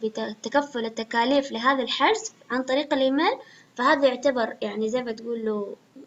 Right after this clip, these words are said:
يعني وثيقة معتمدة إنه غصبا عنهم حيضطروا يدفعوها. مكونات الحجز الصحيح، إيش عندنا الحجز الصحيح؟ عندنا اسم الحاجز، اسم المحجوز له،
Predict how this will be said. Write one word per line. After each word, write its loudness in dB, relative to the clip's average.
يعني -2
وثيقة 0
معتمدة -4
إنه -6
غصبا 0
عنهم 2
حيضطروا -2
يدفعوها. -4
مكونات 4
الحجز 0
الصحيح، -8
إيش 0
عندنا 2
الحجز -6
الصحيح؟ -14
عندنا 0
اسم -6
الحاجز، -2
اسم 2
المحجوز -2
له، -2